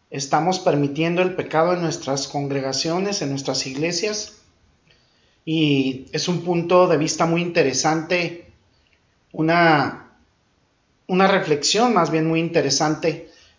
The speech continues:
que podemos tener en este sentido, porque no cabe duda que estamos viviendo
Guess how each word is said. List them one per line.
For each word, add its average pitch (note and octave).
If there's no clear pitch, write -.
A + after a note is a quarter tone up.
que D#3
podemos D#3+
tener D3+
en D3+
este D3
sentido, E3
porque D#3
no E3+
cabe E3+
duda E3+
que C3+
estamos D#3
viviendo D#3